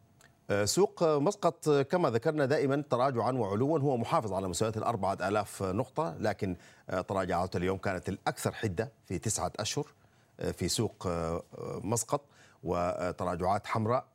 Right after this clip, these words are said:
آه، قائمة الناشطين اليوم، البنك الوطني العماني يتصدر هذا المشهد،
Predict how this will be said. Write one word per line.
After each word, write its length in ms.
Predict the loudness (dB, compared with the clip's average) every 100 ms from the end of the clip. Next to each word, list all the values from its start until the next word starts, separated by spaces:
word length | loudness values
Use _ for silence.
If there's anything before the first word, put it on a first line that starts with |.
| _ _ _ _ -4
آه، 500 | 0 0 0 -2 -4 -12 -4
قائمة 280 | 0 0 0
الناشطين 680 | -2 -2 -4 -2 0 0 0
اليوم، 360 | 0 2 2 0
البنك 300 | 0 -2 -2
الوطني 540 | 0 0 -2 -2 -2
العماني 500 | -2 0 0 0 0
يتصدر 520 | -2 -2 -4 -2 -4 -2
هذا 360 | -2 0 -2 -2
المشهد، 540 | -2 0 0 0 -2